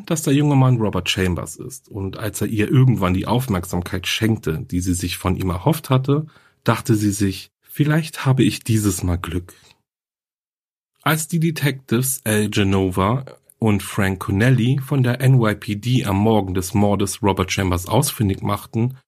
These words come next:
hatten sie keine Ahnung, was sie erwarten sollten.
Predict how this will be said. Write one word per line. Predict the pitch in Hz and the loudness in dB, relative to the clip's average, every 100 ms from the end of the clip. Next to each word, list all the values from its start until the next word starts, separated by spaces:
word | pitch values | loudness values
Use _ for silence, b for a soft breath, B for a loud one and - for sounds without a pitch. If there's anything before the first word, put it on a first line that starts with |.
| _ | _
hatten | - 110 110 | -4 0 2
sie | 95 | 0
keine | - - 117 113 98 | -2 0 4 4 2
Ahnung, | 92 87 85 | 2 2 0
was | 90 - | -2 -4
sie | - | -6
erwarten | 90 87 - - | -2 -4 -4 -12
sollten. | - 95 - - - | -14 -14 -14 -18 -20